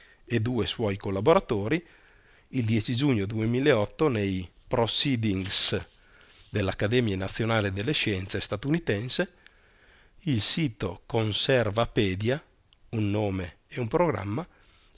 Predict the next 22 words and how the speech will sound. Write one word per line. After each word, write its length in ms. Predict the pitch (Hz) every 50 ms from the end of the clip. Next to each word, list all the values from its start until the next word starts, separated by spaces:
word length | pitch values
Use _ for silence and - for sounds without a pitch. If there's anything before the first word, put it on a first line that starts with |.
| - -
ha 80 | 147 -
pubblicato 680 | - 180 156 143 160 165 - 196 190 151 120 - 127
un 160 | 120 143 151
attacco 640 | 160 - - - - 170 147 - - _ - 165 160
alla 200 | 143 131 117 117
loro 300 | 113 113 120 120 120 113
ricerca 680 | 113 113 107 - - 104 92 98 104 - - 143 143 - _ _ _ _ _ _ _ _ _ -
in 180 | - 147 135 131
cui 300 | - - 180 131 104 90
si 140 | - - 120
intimava 760 | 110 107 - 127 131 135 120 104 95 92 90 92 87 - _
a 140 | - 131 135
Lenski 600 | 131 113 98 95 104 110 - - 156 165 165 - _ _ _ _ - - - -
di 180 | - 135 135 139
rendere 400 | 165 180 190 185 175 170 160 147
pubblici 560 | - 185 190 175 185 190 175 - - 170 156
i 80 | 139
protocolli 920 | 117 - 147 131 - 151 139 - - 104 95 101 104 107 131 156 - - -
e 140 | - 160 143
i 100 | 165 147
dati 380 | 131 123 113 104 - - 147
dell'esperimento 1000 | 131 131 120 113 113 - - 131 120 120 123 127 101 92 87 - - - 101 -